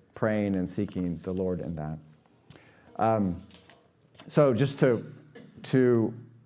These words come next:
wrap up again, if you look at, look at that same verse we just read, look at the, as it continues on in Galatians two twenty.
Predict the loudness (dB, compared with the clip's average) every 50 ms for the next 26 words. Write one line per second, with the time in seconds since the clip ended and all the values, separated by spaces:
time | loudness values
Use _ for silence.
0 | _ _ _ _ _ _ _ _ _ _ _ _ _ _ _ _ _ -2 2 4
1 | 4 4 2 0 0 0 2 0 0 -2 -6 -6 -4 -2 0 0 0 0 0 0
2 | 0 -2 -4 0 2 2 4 4 4 4 2 0 0 -2 0 -2 0 2 2 0
3 | 0 -2 -2 2 2 2 2 0 2 2 2 4 4 4 4 4 2 2 2 0
4 | 0 0 0 -2 0 0 2 2 2 0 -2 -8 -12 -20 -20 -20 _ _ _ -6
5 | -2 2 2 0 2 0 -4 -4 -4 -6 -6 -4 -2 -2 0 -2 -2 -2 -2 -2
6 | 0 0 0 0 2 0 0 0 0 0 -2 -4 -6 -10 -8 -6 -4 -4 -4 -4
7 | -8 -12 -4 -2 0 0 0 0 0 -4 -4 -4 -4 -6 -4 -2 -2 -2 -4 -4
8 | -4 -4 -4 -4 -6